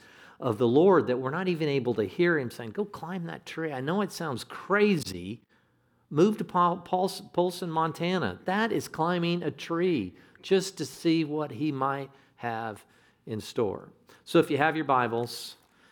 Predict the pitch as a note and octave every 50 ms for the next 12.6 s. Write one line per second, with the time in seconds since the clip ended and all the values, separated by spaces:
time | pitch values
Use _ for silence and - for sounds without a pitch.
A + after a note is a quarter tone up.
0 | _ _ _ _ _ _ _ _ - A#2+ A2+ A2 A2 A2+ - B2+ B2 C3 B2+ B2+
1 | - - B2 A#2+ A#2 - B2 A2+ A2 G#2+ G#2 G#2 - - A2+ G#2 G2+ G#2 G#2 A2
2 | G#2 G2+ G#2+ A#2+ B2+ B2+ B2+ C3 C3 B2 - - - C3+ A2+ A2 C3 C3+ C#3 D#3
3 | D#3+ D3 - - - D3+ D3 D3+ D#3 D#3+ C#3+ A#2+ A2 A2 G#2+ A2 G#2+ G#2+ G#2+ G#2+
4 | A2 A2+ A#2 A#2 A2+ A2 G#2+ A2 C3+ D#3 D3+ D3 C#3 A2+ A#2+ G#2+ G#2 F#2+ - C3+
5 | C3+ B2+ - B2+ A2 G2+ G2+ G2+ - A2 G#2+ G#2 G#2+ G#2+ G#2+ G#2+ G2+ - _ _
6 | _ _ - - - _ _ - - D#3 D#3 D#3 - D3 B2+ A#2 A#2 A#2 A2 G#2+
7 | - C3 A#2+ A#2+ B2 A#2+ A#2 A#2+ A2+ G#2 G#2 - - B2 A2+ A2+ A2 A2 A2 G#2+
8 | G#2 G2+ G2+ G2+ G2+ G#2 G#2 G#2 - A2+ G#2 G2 - - - G3 G3+ G3 E3+ B2+
9 | G#2+ G2+ F#2+ G2 G2+ G2+ G2 G2+ G#2+ A2 - - - - - _ - A#2 A#2 C3
10 | D#3 F3+ F#3+ F#3 F#3 F3+ D#3+ C#3+ A#2+ A2 A2 A2+ A#2 C3 D3+ E3+ F3 D3+ A#2+ G#2
11 | G#2+ G#2 G2 G2 G2 G2+ G#2 G#2+ A2 G#2+ G#2 G#2 G#2+ A2 A#2+ B2+ C3 C3+ C3+ C3+
12 | C3 B2+ A#2+ A#2 G#2+ A2 A2 A2 A2+ A#2 -